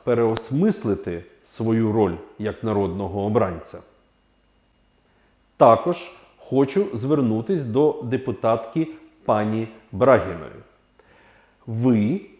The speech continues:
не з'явилися на засідання фінансової комісії, і це заблокувало її роботу. А члени земельної та гуманітарної комісії були змушені розглядати фінансові питання.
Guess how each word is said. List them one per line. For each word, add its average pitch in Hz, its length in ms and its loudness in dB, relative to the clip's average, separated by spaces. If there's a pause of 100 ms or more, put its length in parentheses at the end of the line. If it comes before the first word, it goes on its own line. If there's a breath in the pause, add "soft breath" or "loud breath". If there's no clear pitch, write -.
не 139 240 0
з'явилися 120 960 -2 (100)
на 113 180 -4
засідання 107 800 -4
фінансової 104 640 -2
комісії, 117 720 -2 (200 soft breath)
і 127 100 -2
це 139 240 0
заблокувало 110 920 0 (100)
її 101 320 -4
роботу. 139 500 0 (680 soft breath)
А - 80 -8
члени 117 380 -2
земельної 104 480 -2
та 98 140 -6
гуманітарної 101 680 0
комісії 92 540 -6
були 123 280 -6
змушені 147 800 0 (220 loud breath)
розглядати 117 720 0 (220)
фінансові 117 720 -4 (240)
питання. 90 560 -2